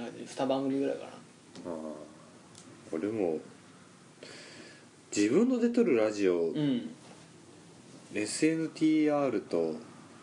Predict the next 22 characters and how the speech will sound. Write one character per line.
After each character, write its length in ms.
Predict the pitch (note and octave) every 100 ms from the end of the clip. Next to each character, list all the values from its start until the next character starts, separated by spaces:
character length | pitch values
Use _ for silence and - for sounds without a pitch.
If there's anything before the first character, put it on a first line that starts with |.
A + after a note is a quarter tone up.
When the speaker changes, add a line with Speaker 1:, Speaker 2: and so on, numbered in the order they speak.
| - - - - - -
Speaker 2:
ま 100 | F#2
あ、 20 |
気 160 | - -
ま 160 | A2 A#2+
よ 120 | B2
り 100 | A#2+
も 300 | G2 E2+ D2+ - - - -
大 260 | D3 C#3 G2
輔 140 | -
と 120 | - D#2
一 80 |
緒 140 | D#2+ E2+
の 160 | D#2+ D#2+
よ 80 | D#2
う 20 |
な 60 | D2
感 240 | - D#2
じ 100 | D#2
や 100 | C#2
し。 200 | -
Speaker 1:
う 20 |
ん。 40 | -